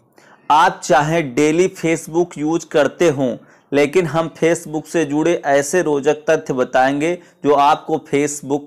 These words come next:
पर भी मिलना मुश्किल है। चलिए शुरुआत करते हैं। Facebook वेबसाइट सिर्फ हिंदी और इंग्लिश और कुछ चुनिंदा भाषाओं में ही नहीं, Facebook पेज को यूजर्स अपनी सुविधा के हिसाब से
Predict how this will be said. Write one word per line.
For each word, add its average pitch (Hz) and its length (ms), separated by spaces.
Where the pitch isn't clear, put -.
पर 151 180
भी 175 460
मिलना 143 760
मुश्किल 139 420
है। 113 200
चलिए 147 280
शुरुआत 123 460
करते 113 300
हैं। 113 160
Facebook 220 500
वेबसाइट 185 520
सिर्फ - 440
हिंदी 160 580
और 160 340
इंग्लिश 160 440
और 160 220
कुछ 175 300
चुनिंदा 151 580
भाषाओं 139 560
में 165 180
ही 160 180
नहीं, 147 360
Facebook 175 580
पेज 170 320
को 180 200
यूजर्स 139 600
अपनी 147 360
सुविधा 139 520
के 156 120
हिसाब 113 400
से 113 260